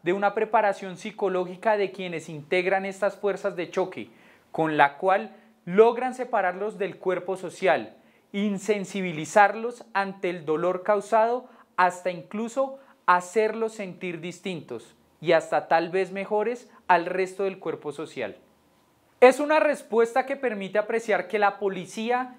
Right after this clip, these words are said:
claramente asume la función de coraza del poder. Es su brazo extendido que golpea a quien se sale de la norma y gana espacio en algunos sectores sociales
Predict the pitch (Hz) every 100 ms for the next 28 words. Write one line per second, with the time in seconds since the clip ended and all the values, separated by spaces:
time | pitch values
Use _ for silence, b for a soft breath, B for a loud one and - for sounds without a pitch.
0 | _ - 247 277 277 277 269 277 262 269
1 | 254 262 262 233 196 - 214 208 220 220
2 | 196 170 190 185 185 160 156 156 104 -
3 | b b b 208 208 233 214 233 233 240
4 | 233 233 202 190 202 208 233 196 190 180
5 | 202 214 240 - B 220 208 - 208 190
6 | 196 220 208 214 220 208 185 196 214 226
7 | 269 - B B 240 220 240 247 254 254
8 | 269 254 254 277 - 233 226 196 214 233
9 | 247 247 - 202 202 220 214 208 220 240